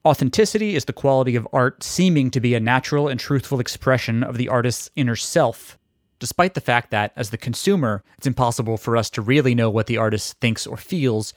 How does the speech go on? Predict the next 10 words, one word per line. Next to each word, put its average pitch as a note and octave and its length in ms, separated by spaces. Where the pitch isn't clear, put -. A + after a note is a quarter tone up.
there C3 100
is A#2 80
a A#2+ 60
preference C3 500
for A#2+ 140
the A2 80
perception - 580
of G#2 100
this G#2 140
quality. G#2 540